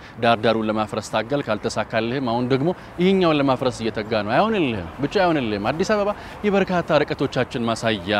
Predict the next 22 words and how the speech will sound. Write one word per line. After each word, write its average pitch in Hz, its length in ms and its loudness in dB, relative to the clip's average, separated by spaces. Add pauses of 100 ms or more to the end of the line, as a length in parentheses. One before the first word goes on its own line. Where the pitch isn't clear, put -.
(200)
ናት፣ 151 220 0
የበርካታ 120 460 -2
ከፍታዎቻችን 117 840 -4
ማሳያ 190 420 -2
ናት። 196 160 -4 (260)
ዳግም 160 280 6
አድዋችን 135 580 0
ይሄ 113 160 -2
ነው። 170 100 -4 (400)
እንዲህ 175 360 0
እያማረ 120 500 0
ይቀጥላል። 160 500 -4 (140)
አሁን 196 260 -4 (140)
ደግሞ 135 260 2 (340)
የአፍሪካዊነት 165 800 0
ማሰሪያና 131 480 0
የአፍሪካዊነት 117 680 -2
ማንጠሪያ 135 580 2 (120)
ወደ 117 280 4
ሆነው 107 280 2 (440)
እንሄዳለን። 131 600 4 (320)
ከዛ 143 220 4